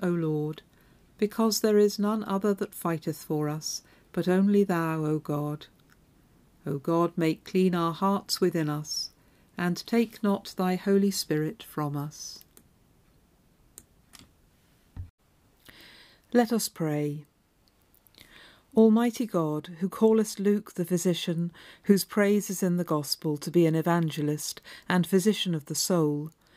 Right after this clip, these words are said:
may it please thee that by the wholesome medicines of the doctrine delivered by him,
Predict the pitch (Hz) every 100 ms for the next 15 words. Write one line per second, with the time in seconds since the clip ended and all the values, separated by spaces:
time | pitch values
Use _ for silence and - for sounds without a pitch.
0 | - - - _ - 170 170 - - 202
1 | 208 214 - 214 220 214 196 - - 160
2 | 156 165 - 208 214 - 208 196 196 196
3 | - 196 190 180 165 165 196 - - 214
4 | 196 190 175 180 214 214 196 185 175 165
5 | 151 156